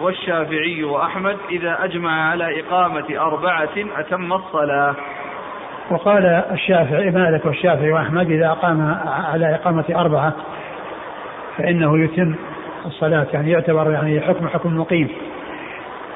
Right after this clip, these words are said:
Speaker 2: ومالك هو ابن أنس إمام دار الهجرة، المحدث الفقيه، أحد أصحاب المذاهب الأربعة المشهورة من مذاهب السنة،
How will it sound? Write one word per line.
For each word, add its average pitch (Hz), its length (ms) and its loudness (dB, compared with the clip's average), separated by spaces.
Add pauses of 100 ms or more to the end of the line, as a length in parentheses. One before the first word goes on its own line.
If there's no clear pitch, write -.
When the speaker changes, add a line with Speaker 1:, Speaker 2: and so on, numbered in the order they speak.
Speaker 2:
ومالك 165 1200 4
هو 185 140 6
ابن 175 400 4
أنس 160 300 2
إمام 160 280 2
دار 156 180 4
الهجرة، 156 440 2 (540)
المحدث 151 480 -2
الفقيه، 151 440 2
أحد 151 180 -2
أصحاب 160 300 0
المذاهب 160 340 2
الأربعة 170 320 2
المشهورة 156 380 2
من 165 60 0
مذاهب 170 220 4
السنة، 196 420 2